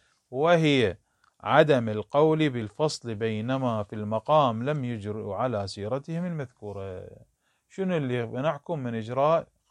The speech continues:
القول بعدم الفصل؟ واضح؟ مو المورد لا يخصص الوارد؟ مو هيك قالوا؟ هو قول عن الفصل هذا، المورد لا يخصص الوارد. "لما قتلتم الرواية في هذا المورد؟"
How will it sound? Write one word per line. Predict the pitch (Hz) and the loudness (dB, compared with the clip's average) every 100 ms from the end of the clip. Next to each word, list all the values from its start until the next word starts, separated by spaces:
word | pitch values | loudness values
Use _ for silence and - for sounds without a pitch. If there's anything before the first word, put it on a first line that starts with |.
| - | -20
القول | 104 - 151 | -14 -4 -2
بعدم | 135 120 143 160 | 0 -2 -2 -4
الفصل؟ | 127 104 95 - _ _ _ _ _ _ _ _ _ _ _ _ _ _ | -6 -10 -14 -16 _ _ _ _ _ _ _ _ _ _ _ _ _ _
واضح؟ | 107 113 151 156 _ _ _ _ _ _ _ - | -4 0 0 -2 _ _ _ _ _ _ _ -6
مو | 123 | -4
المورد | 135 127 131 | 0 2 2
لا | 131 | 4
يخصص | 139 139 131 143 | 4 2 -8 -2
الوارد؟ | 143 165 185 - _ _ _ _ _ _ - | 2 2 -2 -14 _ _ _ _ _ _ -14
مو | |
هيك | 110 123 | -12 -6
قالوا؟ | 139 160 196 202 _ 101 | -2 -2 -4 -12 _ -14
هو | 95 | -12
قول | 95 110 107 | -8 -4 -2
عن | 117 | -4
الفصل | 120 131 139 | -6 -6 0
هذا، | 165 156 131 107 | 0 0 -6 -8
المورد | 110 120 143 180 196 _ _ _ _ - | -6 -2 2 2 2 _ _ _ _ -12
لا | 110 117 | -6 -6
يخصص | 110 143 - 151 | -6 -12 -12 -10
الوارد. | 160 147 120 113 | -2 0 0 -4
"لما | 127 160 185 160 | -4 -2 0 -2
قتلتم | - 131 160 151 131 117 | -2 -4 -4 -4 -6 -8
الرواية | 113 120 156 175 | -4 2 4 4
في | 160 127 | 2 -4
هذا | 139 151 | -4 -4
المورد؟" | 131 107 101 98 | -6 -10 -10 -12